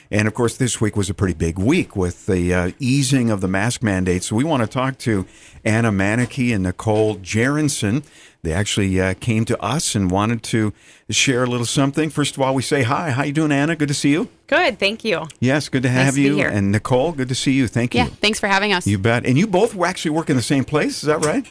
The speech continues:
Speaker 3: Yes.
Speaker 2: We do.
Speaker 1: Sanford? Yeah?
Speaker 2: Yep.
Speaker 1: Okay, that's all we'll say. <laughs> All right, this was quite a week. And Anna, I know,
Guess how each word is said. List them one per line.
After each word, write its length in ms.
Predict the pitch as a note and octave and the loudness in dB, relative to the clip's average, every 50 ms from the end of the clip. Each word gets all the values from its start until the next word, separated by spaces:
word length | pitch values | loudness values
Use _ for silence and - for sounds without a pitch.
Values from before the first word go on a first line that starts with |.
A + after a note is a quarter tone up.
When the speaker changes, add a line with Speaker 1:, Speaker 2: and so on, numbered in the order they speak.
| - _ _ _ _ _ - - - | -16 _ _ _ _ _ -20 -20 -4
Speaker 3:
Yes. 240 | - G3 F3+ - - | 0 0 0 2 0
Speaker 2:
We 100 | A3 G#3+ F3+ | -2 0 2
do. 200 | F#3+ E3 C3 - - _ _ _ _ | 2 0 0 -2 -8 _ _ _ _
Speaker 1:
Sanford? 440 | - - B2+ C3+ C#3+ - - C4+ - - _ _ _ _ _ _ _ - _ _ _ _ _ _ _ _ _ - | 0 2 2 2 2 0 -4 -6 -6 -12 _ _ _ _ _ _ _ -20 _ _ _ _ _ _ _ _ _ 0
Yeah? 260 | - B2 C#3 - - | 2 2 2 2 2
Speaker 2:
Yep. 200 | - E3 - - _ - | 0 -2 -2 -4 _ -2
Speaker 1:
Okay, 320 | C3 C#3+ C#3+ - - - - - - | 0 0 2 0 -2 -2 -6 -10 -4
that's 280 | G2 A2 A#2 B2 - | 0 2 2 2 4
all 120 | D3 C3+ C3+ | 2 2 2
we'll 100 | C#3+ C#3 | 2 -2
say. 240 | - - D2 - - _ - - - C#3+ - - C3 C3 - - - | -4 -6 -10 -12 -14 _ -20 -6 -6 -6 -2 0 0 0 -2 -4 -6
<laughs> 640 | C3 A2+ A2+ - - - - - - - - - | -6 -6 -6 -6 -10 -16 -14 -14 -14 -12 -12 -2
All 140 | - - C#3+ | 2 4 4
right, 280 | C#3 C#3 B2+ G#2 G#2 - - | 6 6 4 2 0 -4 -4
this 260 | B2+ A3 B3+ B3+ - | -2 -2 -2 0 0
was 160 | B3+ B3+ - | -2 -2 -2
quite 220 | - - F3+ D#3 | 0 2 2 2
a 40 | D3 | 2
week. 380 | B2 B2 C3 G#2 D#2 - - - - | 2 0 0 -2 -2 -6 -12 -10 -4
And 260 | A2 A2+ A2+ A2+ A2+ | 0 2 2 2 0
Anna, 280 | D#2+ A2+ C3 C#3+ D#3 D3 | 0 0 0 0 0 0
I 180 | C3 B2+ C3+ | -2 -2 0
know, 420 | C3+ C3+ C3+ C#3 C#3+ C#3+ C#3 C3+ | 2 2 2 2 2 2 0 0